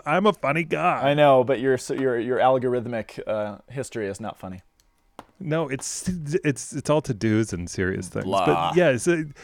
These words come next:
Speaker 1: I should have sent those. <laughs> I should have copied the. I like that it used to be, uh, in, in churches, you'd have to go and clean up 'cause people would, like, Xerox the thing that
Speaker 2: Oh.
Speaker 1: was Xeroxed ninety-five
Speaker 2: Oh,
Speaker 1: times before, and it was,
Speaker 2: jeez.
Speaker 1: like, off kilter and super light and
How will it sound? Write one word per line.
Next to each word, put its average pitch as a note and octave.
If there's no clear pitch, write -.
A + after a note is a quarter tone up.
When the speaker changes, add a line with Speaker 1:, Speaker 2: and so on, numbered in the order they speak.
Speaker 1:
I C#3
should A3
have G3
sent F#3
those. E3
<laughs> F#3
I F3
should C4
have G#3+
copied G3+
the. F3+
I F3+
like G#3+
that A3
it F3
used F#3+
to A3
be, D#3
uh, C#3+
in, C#3+
in C3+
churches, D3
you'd C#3
have C#3
to C3+
go B2+
and A2
clean A#2+
up C3
'cause B2
people A#2+
would, A#2
like, G#2
Xerox A2+
the B2+
thing A#2
that B2+
Speaker 2:
Oh. B2
Speaker 1:
was A2
Xeroxed A2+
ninety-five A#2
Speaker 2:
Oh, B2+
Speaker 1:
times A#2
before, A#2+
and A#2
it A#2
was, G#2+
Speaker 2:
jeez. -
Speaker 1:
like, A2
off B2
kilter B2+
and G#2
super A#2
light A2
and G2